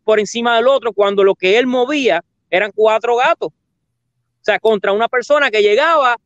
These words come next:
y se llenaba cada vez que iba a algún sitio. Pues, pues, oye, a la gente no le puede gustar cómo habla Donald Trump.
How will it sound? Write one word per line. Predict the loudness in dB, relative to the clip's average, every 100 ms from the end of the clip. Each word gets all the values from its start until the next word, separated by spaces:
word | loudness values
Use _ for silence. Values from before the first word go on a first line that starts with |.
| _
y | -12 -4
se | 0 2
llenaba | 2 0 0 0 0
cada | 0 0
vez | -2
que | -4
iba | -4
a | -4
algún | -6
sitio. | -12 -10 -8 -4 -4 -4 _ _
Pues, | -8 -2
pues, | -2 -2 -2
oye, | 0 0 -4 _
a | -2
la | -2
gente | -2 -2 0
no |
le | -2
puede | 0 0 0
gustar | -2 -2 -2 0
cómo | 0 2 0
habla | 2 0
Donald | 0 -2 -4
Trump. | -4 -6